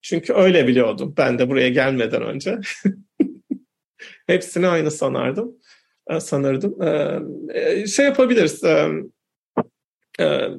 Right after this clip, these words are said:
bence, e, yapmamız gereken şey charter şehirler ve bu şehirlerin, e,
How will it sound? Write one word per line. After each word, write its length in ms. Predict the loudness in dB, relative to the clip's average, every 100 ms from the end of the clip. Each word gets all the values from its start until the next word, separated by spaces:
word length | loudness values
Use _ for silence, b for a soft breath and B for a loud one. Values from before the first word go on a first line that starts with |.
| -10 -10 -4
bence, 580 | 0 2 4 2 0 -8 -2 2
e, 280 | 2 2 -2 -10 _ -12 -12 _ 0
yapmamız 440 | 0 4 4 4
gereken 360 | 4 2 2 0
şey 380 | 0 0 0 -4 _ _ _ _ _ _ _ _ -4
charter 760 | 0 2 2 0 0 0 -4 -18 -12
şehirler 800 | 0 2 4 4 4 0 -6 _ _ _ _ _ _ _ _ _ _ _ _ _ _ _ _ _ _ _ _ _ _ _ _ _
ve 280 | 2 4 4
bu 80 | 0
şehirlerin, 600 | 2 2 4 4 2 -2 _ _ _ _ _ _
e, 400 | 0 0 -2 -4